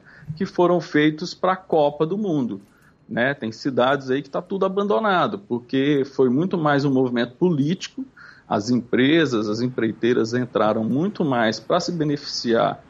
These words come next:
porque era um dinheiro que ia acontecer, ia ser tocado de qualquer forma. Projetos realmente muito mal elaborados, pra justamente só captar essa gra-, essa, esse recurso do governo federal, sem nenhuma perspectiva de realmente ser um modelo eficiente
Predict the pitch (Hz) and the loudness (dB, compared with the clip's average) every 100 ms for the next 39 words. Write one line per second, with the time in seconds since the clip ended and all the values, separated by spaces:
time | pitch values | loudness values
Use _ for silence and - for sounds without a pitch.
0 | - - 107 104 131 139 135 123 117 110 | -20 -8 -8 0 0 0 -2 0 2 2
1 | 110 - 135 131 123 120 110 - - 120 | 0 -2 -2 -2 -4 -4 -4 -4 0 0
2 | 120 110 110 - - 110 - 113 110 107 | 2 -2 -4 -8 -4 -4 0 0 2 0
3 | - 104 98 101 - 107 113 160 196 - | -2 -2 -2 -4 -6 -2 0 0 -2 -8
4 | - - - - 110 110 107 120 123 120 | -18 -20 -20 -6 0 2 4 2 2 -4
5 | - 135 131 113 113 - 113 131 202 202 | -6 -2 -2 -2 -4 -4 -2 0 -2 0
6 | 143 127 117 110 104 113 113 165 - - | 2 4 2 2 0 2 0 -2 -6 -18
7 | - - - - - - 135 147 160 147 | -20 -20 -20 -20 -8 0 2 2 2 0
8 | 127 156 175 147 160 - 170 170 185 - | -4 -6 -4 -4 -4 -4 -4 -2 -4 0
9 | - 170 - 170 143 147 135 139 147 123 | 0 0 0 0 0 0 0 -2 -2 -4
10 | 123 147 139 - 139 - 120 123 113 - | -2 -4 -2 0 0 0 -2 2 2 2
11 | - 151 156 143 147 202 - - - - | 0 2 4 4 4 2 -4 -18 -20 -14
12 | - 196 214 202 208 214 208 - 196 202 | -2 0 2 2 2 2 0 2 -2 -2
13 | 190 190 190 202 170 156 170 - 165 185 | -6 -2 0 0 2 0 -2 0 2 2
14 | 175 151 135 147 143 - 139 123 143 170 | 0 2 2 2 2 -2 0 2 2 -2